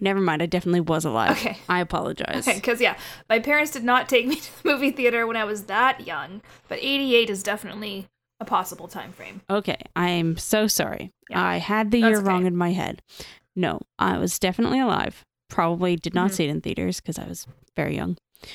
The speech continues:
Speaker 1: But we owned the V H S when I was growing up, so I watched it a lot.
Speaker 2: Gotcha.
Speaker 1: But yeah, no, everything that, that that they said was right. Like, it still holds up. Like, we were watching it and it looked like an old movie, but not because of the special effects,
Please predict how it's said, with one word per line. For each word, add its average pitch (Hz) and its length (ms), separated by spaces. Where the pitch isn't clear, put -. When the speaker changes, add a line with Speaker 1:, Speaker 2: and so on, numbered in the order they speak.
Speaker 1:
But 190 180
we 208 160
owned 190 180
the 175 60
V 165 160
H 147 220
S - 280
when - 120
I - 40
was - 120
growing - 180
up, - 80
so - 120
I - 40
watched - 340
it - 60
a - 20
lot. 85 200
Speaker 2:
Gotcha. 190 420
Speaker 1:
But 180 220
yeah, 214 160
no, 202 180
everything 277 460
that, 208 260
that 165 240
that 175 160
they 170 100
said 185 360
was 170 220
right. 180 180
Like, 156 180
it 247 200
still 190 380
holds 165 260
up. - 220
Like, 160 220
we 202 80
were 214 100
watching 175 340
it 160 100
and 156 200
it 185 140
looked 196 320
like 233 160
an 175 140
old 180 260
movie, 196 380
but 175 280
not 202 240
because - 280
of 170 60
the 165 60
special 165 420
effects, - 720